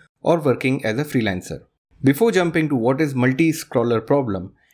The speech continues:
and what is the solution to it, this series is not just about me coming up with problem statements and solutions. You also can participate in this by giving me problem statements, and I will give it a shot and give you a solution.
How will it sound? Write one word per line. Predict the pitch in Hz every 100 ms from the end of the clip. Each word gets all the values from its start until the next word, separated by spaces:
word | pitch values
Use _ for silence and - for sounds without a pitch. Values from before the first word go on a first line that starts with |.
| _
and | 107 107
what | 143 175
is |
the | 165
solution | 160 156 160 160 107
to | 95
it, | 85 - _ _ _ _
this | 151 160
series | 202 220 202
is | 160 135
not | 147 143
just | 156 175 -
about | 123 123 123
me | 147 180
coming | 156 131 131
up | 131 127
with | 117
problem | 110 101 117 117
statements | - 131 143 139 131
and | - 117
solutions. | 107 101 101 147 208 - - _ _ _ _ -
You | 120 127
also | 151 175 196
can | 175
participate | 131 139 151 156 156 160
in | 131 120
this | 151 - - 104
by | 113
giving | 110 127 147
me | 151 170
problem | 117 113 120 120
statements, | - 135 135 175 190 - _ _ _ -
and | 113
I | 113
will | 113
give | 123 147
it | 175 - -
a | 110
shot | - 135 170 - -
and | 117 120
give | 120 113
you | 120
a | 185
solution. | - 101 98 - 95